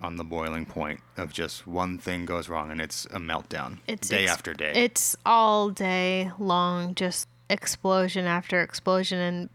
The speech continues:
Speaker 2: by the end of the day, I'm just totally, like, l-,
Speaker 1: Yeah.
Speaker 2: losing it.
Speaker 1: I feel bad seeing you, how bad you're feeling at the end of the day for,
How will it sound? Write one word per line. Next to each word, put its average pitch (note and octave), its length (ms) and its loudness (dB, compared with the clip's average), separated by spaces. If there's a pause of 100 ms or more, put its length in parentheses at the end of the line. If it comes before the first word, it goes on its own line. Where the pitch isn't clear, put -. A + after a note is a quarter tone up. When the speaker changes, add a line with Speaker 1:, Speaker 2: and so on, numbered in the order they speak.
Speaker 2:
by G3 160 8
the F#3+ 160 4
end F#3 160 2
of F#3 120 -2
the F3+ 80 2
day, F3+ 540 4
I'm F3+ 300 0
just F3+ 280 0
totally, - 500 -2
like, - 240 -2 (500)
l-, E2+ 80 -4
Speaker 1:
Yeah. D#2 300 2
Speaker 2:
losing - 520 -2
it. B1 180 -8 (160)
Speaker 1:
I F#2+ 120 0
feel F#2 280 0
bad E2 480 4 (340)
seeing F#2 380 -2
you, G2+ 440 2
how F2 180 2
bad E2+ 320 2
you're F2+ 200 0
feeling D#2+ 420 -4
at D2+ 100 -6
the D#2+ 120 -6
end D#2 100 -6
of D2+ 80 -6
the D#2 80 -6
day D#2 220 2
for, D#2 500 -4